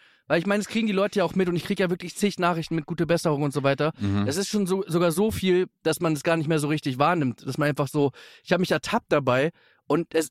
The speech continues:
Speaker 1: ist genauso assi, wie es klingt, dass ich dachte so, okay, gute Besserung, ja. Dass man irgendwann schon so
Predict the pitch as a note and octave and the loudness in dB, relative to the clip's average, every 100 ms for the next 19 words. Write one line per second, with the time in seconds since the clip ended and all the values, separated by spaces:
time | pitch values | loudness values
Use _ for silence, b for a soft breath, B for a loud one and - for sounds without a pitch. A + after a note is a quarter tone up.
0 | - G#3+ G3 F3+ F#3+ F3+ - F3 F3 D3+ | -2 -2 0 2 2 0 0 0 0 -2
1 | D#3+ - F#3+ F3+ F3+ D#3+ D3+ D#3+ D3+ D3 | -4 -4 0 0 0 -2 0 0 0 2
2 | D3+ B2+ - D3 C3+ C3+ B2 B2+ B2+ A#2 | 2 2 0 0 0 -2 -2 -2 0 0
3 | B2 B B - F3 E3+ G3+ G3 F#3 F#3 | -2 B B -8 -2 2 2 2 0 -2
4 | - - D3 G3 | -4 -6 0 0